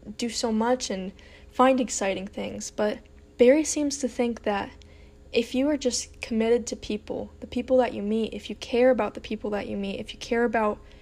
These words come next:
yourself and what's important to you, which Jaber does the things that are important to him. He goes on walks and puts a sign in his window.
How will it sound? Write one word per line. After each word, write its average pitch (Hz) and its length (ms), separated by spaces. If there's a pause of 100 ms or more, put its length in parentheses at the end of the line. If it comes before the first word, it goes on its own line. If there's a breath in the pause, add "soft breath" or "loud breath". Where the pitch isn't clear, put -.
(380 loud breath)
yourself 233 520
and 208 140
what's 208 180
important 233 480
to - 140
you, 180 200
which 202 400 (480 soft breath)
Jaber 247 500
does 240 260
the 349 80
things 208 300
that 190 120
are 180 80
important 196 460
to 190 140
him. 180 140
He 226 360 (280)
goes 269 280
on 208 260
walks - 540
and 202 380
puts 254 280
a 214 40
sign 208 420
in 196 100
his 196 180
window. 190 580